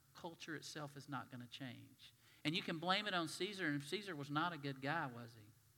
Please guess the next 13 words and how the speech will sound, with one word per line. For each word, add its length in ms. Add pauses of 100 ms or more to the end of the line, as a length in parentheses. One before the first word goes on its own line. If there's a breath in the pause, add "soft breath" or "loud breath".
(680)
Did 140
a 40
lot 260
of 80
bad 240
stuff, 260
but 180
ultimately, 460
what 160
happened 320
to 60
Caesar's 560
regime? 500